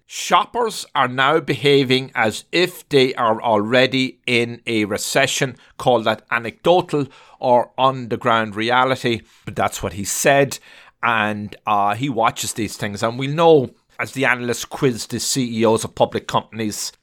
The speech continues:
in the months and weeks ahead, and we get more readings on where their, um, inventories are at, what their sales are at, their profit outlook. Watch it. Watch it very closely. Now, here's another headline I'm just looking from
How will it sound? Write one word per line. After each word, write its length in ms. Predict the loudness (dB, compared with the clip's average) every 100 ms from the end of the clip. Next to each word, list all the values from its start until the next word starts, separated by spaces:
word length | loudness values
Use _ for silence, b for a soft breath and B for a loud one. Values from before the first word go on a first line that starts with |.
| -8
in 100 | -4
the 60 | -2
months 400 | -2 -2 -4 -8
and 160 | -6
weeks 280 | -4 -6 -4
ahead, 440 | -2 0 0 0 -6 _ _ -8
and 100 | -6
we 80 | -4
get 220 | -6 -6
more 420 | 0 2 2 0 _ -10
readings 720 | -2 0 0 -2 -4 -6 -8 -4
on 220 | -2 -2 -2
where 260 | -2 0 0
their, 360 | 0 0 2 2
um, 280 | 2 0 0
inventories 840 | 0 2 -2 -2 -2 0 -2 -2
are 180 | -4 0
at, 240 | 2 2 -2 -10
what 160 | -8
their 80 | -8
sales 480 | -4 2 4 4 2
are 140 | 2
at, 280 | 2 0 -2
their 120 | -6
profit 420 | -2 2 2 2
outlook. 400 | -4 -4 -6 -10 -8
Watch 400 | 2 2 2 -10
it. 240 | -10 -12 -12
Watch 280 | -2 -2 -2
it 100 | -4
very 180 | -2 -2
closely. 560 | -2 -2 -2 -6 -12 -14
Now, 60 | -8
here's 260 | -2 -2 -2
another 340 | -4 -4 -6
headline 420 | -2 -2 0 -2 -2
I'm 100 | -4
just 280 | -6 -2
looking 400 | 0 0 -2 -12
from 640 | -16 -6 2 2 2 -4